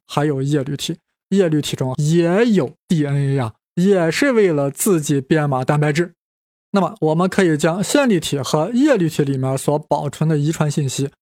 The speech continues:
称之为线粒体基因组和叶绿体基因组，与细胞核中的基因组合在一起，那么就构成了整个完整信息的基因组。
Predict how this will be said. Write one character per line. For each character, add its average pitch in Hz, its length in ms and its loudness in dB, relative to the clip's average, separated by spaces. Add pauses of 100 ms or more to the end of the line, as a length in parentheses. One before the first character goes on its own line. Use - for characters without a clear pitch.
称 175 280 -2
之 151 180 0
为 135 260 -2 (320)
线 214 440 0
粒 156 140 2
体 139 400 -6
基 147 160 0
因 135 160 -2
组 127 220 -6 (100)
和 151 400 -4 (140)
叶 185 340 2
绿 139 240 -2
体 147 380 -6
基 139 260 -2
因 127 220 -4
组， 175 240 -8 (420)
与 185 400 0
细 - 260 0
胞 208 320 2
核 190 440 0
中 202 160 0
的 147 100 0
基 143 300 -2
因 139 120 0
组 131 300 -4
合 175 240 0
在 208 140 4
一 196 160 2
起， 139 240 -4 (360)
那 147 120 -2
么 127 120 -2
就 135 260 -2
构 147 280 0
成 131 240 -8
了 120 160 -4 (220)
整 127 280 -2
个 151 200 0 (140)
完 139 300 0
整 131 200 -4
信 131 260 -2
息 - 180 -2
的 135 240 -4
基 165 140 0
因 175 100 2
组。 165 220 0